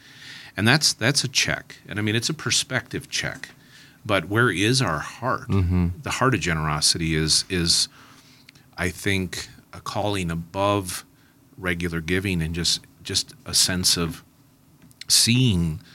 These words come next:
Speaker 1: need and wanting to meet that need and then prayerfully stepping up.
Speaker 2: Mm-hmm.
Speaker 1: And I think whenever we step up to do that,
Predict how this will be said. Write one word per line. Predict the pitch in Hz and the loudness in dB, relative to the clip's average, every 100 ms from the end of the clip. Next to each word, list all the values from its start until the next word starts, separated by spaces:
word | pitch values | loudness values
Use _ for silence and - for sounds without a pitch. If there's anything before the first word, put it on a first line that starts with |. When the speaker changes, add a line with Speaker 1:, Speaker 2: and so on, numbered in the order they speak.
| - - _ - | -20 -20 _ -4
Speaker 1:
need | 98 87 82 - - | 0 2 0 -4 -4
and | 85 87 | -2 2
wanting | 90 87 87 | 2 2 0
to | - | 0
meet | 87 98 - | 0 0 -2
that | 78 76 | -2 -2
need | 76 80 78 82 - - - - - | 0 0 0 -2 -10 -20 -20 -20 -6
and | 92 | 0
then | 98 | 0
prayerfully | 82 92 95 - 87 80 82 - | 2 2 2 0 0 2 0 0
stepping | - 90 - 82 | 0 0 0 0
up. | 90 - - - | 0 -2 -8 -2
Speaker 2:
Mm-hmm. | 110 104 92 90 92 - | 4 4 4 2 0 -2
Speaker 1:
And | 87 | 0
I | |
think | 90 104 95 | 2 0 0
whenever | 90 107 120 | 4 4 4
we | 90 | 2
step | 80 - 78 90 | 2 2 -2 -6
up | - - | -12 -8
to | |
do | 80 78 | -4 -2
that, | 73 71 76 | -2 -2 -2